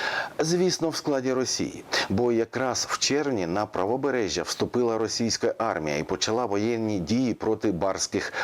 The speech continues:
конфедератів. Отже, тепер українці і росіяни були разом проти спільних ворогів. Значить, імператриця Катерина вирішила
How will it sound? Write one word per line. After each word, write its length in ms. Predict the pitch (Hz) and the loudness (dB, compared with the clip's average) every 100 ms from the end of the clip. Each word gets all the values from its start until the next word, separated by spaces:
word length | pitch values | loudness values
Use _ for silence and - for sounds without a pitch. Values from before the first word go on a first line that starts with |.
| - | -4
конфедератів. 880 | - 110 98 113 95 92 82 - 76 - - | -2 -2 0 0 2 2 0 -2 -4 -2 0
Отже, 420 | 135 113 76 69 - - | 2 2 0 -4 -4 -6
тепер 400 | - 110 - 151 - | -2 -2 2 0 0
українці 580 | 110 104 104 131 120 107 | 0 2 2 2 0 2
і 80 | |
росіяни 560 | 92 95 - 104 120 107 | 2 2 0 0 2 0
були 400 | 90 104 107 127 | 0 2 4 2
разом 580 | - 98 101 90 127 143 | 0 0 0 0 0 0
проти 400 | - 104 98 85 - | 0 -2 0 -2 -2
спільних 640 | - - - 107 87 87 | -2 -2 0 0 2 0
ворогів. 380 | 139 143 190 147 - - - - - | 2 2 2 0 -2 -6 -2 0 0
Значить, 600 | 110 117 147 147 - 180 | 0 0 0 0 0 0
імператриця 720 | 170 135 117 117 127 147 - | 0 2 0 2 0 0 -2
Катерина 680 | - 107 - 98 95 143 123 - - | 0 -2 0 2 2 0 -2 -4 -2
вирішила 760 | 113 139 143 135 151 143 110 | 0 4 2 2 0 0 0